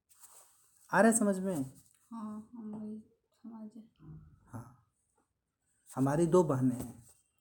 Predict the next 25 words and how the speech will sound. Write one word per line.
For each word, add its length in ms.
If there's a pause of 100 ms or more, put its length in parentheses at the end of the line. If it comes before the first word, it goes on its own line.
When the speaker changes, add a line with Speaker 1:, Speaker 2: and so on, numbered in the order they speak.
(680)
Speaker 1:
बड़ी 280
बहन 280
जिसकी 280
शादी 400 (480)
जब 120
मैं 160
बारहवीं 420
में 160
था 40
तभी 320
हो 140
गई, 220 (1600)
और 180
छोटी 300
बहन 180
जिसकी 300
अभी 260
अगले 220
साल 200
होगी, 360 (1500)
मतलब 320
दो 120
हज़ार 240
दस 180
से 240